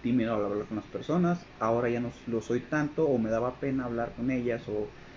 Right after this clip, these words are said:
preguntarles sobre negocios y, y me di cuenta que es fácil tener comunicación con personas, relaciones prácticamente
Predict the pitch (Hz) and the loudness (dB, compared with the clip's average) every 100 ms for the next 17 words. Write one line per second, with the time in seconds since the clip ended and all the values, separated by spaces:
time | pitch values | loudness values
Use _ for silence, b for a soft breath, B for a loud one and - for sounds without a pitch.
0 | - 110 110 110 113 127 127 107 107 110 | -6 0 0 2 2 0 0 -2 -2 -2
1 | 107 120 - 123 131 - - - - - | 0 -2 -2 -6 -8 -14 -18 -20 -20 -4
2 | 120 120 117 127 131 135 143 190 185 175 | 0 2 2 4 6 4 4 0 0 2
3 | 180 175 - 180 214 190 147 117 - - | 0 0 -6 -2 0 2 2 0 -4 0
4 | 127 151 170 160 147 - - - - - | 4 4 2 -4 -8 -14 -18 -16 -14 -6
5 | - 139 131 127 120 139 147 170 151 127 | 2 6 6 2 0 0 0 2 4 4
6 | 117 117 147 214 170 120 110 110 - - | 0 0 0 -2 -4 -6 -8 -8 -2 -2
7 | - - - 196 - 147 170 175 180 | -2 -8 -8 -8 -4 -2 -2 -2 -4